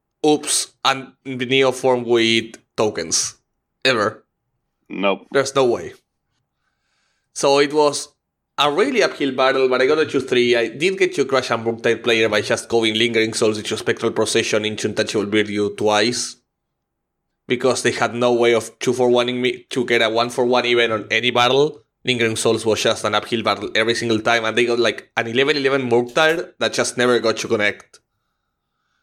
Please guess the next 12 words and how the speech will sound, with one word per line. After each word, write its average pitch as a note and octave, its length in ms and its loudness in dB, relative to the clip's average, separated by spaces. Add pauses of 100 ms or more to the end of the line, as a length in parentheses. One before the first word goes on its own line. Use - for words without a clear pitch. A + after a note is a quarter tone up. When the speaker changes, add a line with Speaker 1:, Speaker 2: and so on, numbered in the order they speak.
(400)
Speaker 1:
It F3 100 2
was F3+ 260 2
<laughs> - 20 0
just - 280 0
getting E3 260 -2
held D3 280 0
back B2 220 0
by B2 120 4
an B2 100 2
army A#2+ 200 2
of A2+ 60 -2
spirits. A2+ 720 -2